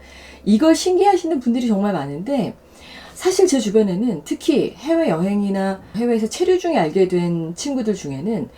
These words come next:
여러 언어를 하는 사람이 드문 게 아니라 한 가지 언어만 하는 사람이 오히려 적다라고 말할 수 있을 정도예요. 심지어 열 개 이상의 언어를 구사하는 친구도 한 네 명 정도 되고요. 서너 개의 언어를 구사하는 친구들은 꽤 많아요.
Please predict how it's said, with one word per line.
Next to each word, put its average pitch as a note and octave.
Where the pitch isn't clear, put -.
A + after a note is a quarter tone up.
여러 A3+
언어를 A3+
하는 A#3
사람이 G3+
드문 E3
게 D#3+
아니라 B2+
한 G4+
가지 G4+
언어만 A3+
하는 A3
사람이 F#3+
오히려 D#3+
적다라고 E3+
말할 C#3
수 -
있을 F3
정도예요. B2+
심지어 B3
열 F#3+
개 C#4+
이상의 B3
언어를 E3+
구사하는 E3
친구도 G3+
한 F3+
네 D3
명 A3+
정도 F#3+
되고요. E3+
서너 G4
개의 G4
언어를 A#3+
구사하는 A#3+
친구들은 A#3+
꽤 F4+
많아요. C#3+